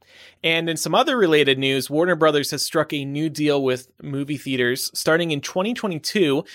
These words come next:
new movies will have a forty-five day exclusivity window at theaters before moving to H B O Max. So that means in the case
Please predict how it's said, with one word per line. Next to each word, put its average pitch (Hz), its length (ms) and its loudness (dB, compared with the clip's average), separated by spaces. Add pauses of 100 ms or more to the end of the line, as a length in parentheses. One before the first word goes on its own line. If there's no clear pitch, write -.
(140)
new 143 180 2
movies 190 460 0
will 156 160 4
have 147 200 0
a 139 120 2
forty-five 190 840 2
day 165 460 4
exclusivity 151 800 -2
window 113 560 -2 (320)
at 143 220 -2
theaters 123 500 0
before 131 400 -2
moving 135 420 0
to 131 200 -4
H 123 260 -6
B 131 140 0
O 123 80 2
Max. 110 400 -4
So - 160 -4
that 117 180 -2
means 123 500 -2 (380)
in 139 140 -4
the 135 80 -4
case 139 520 0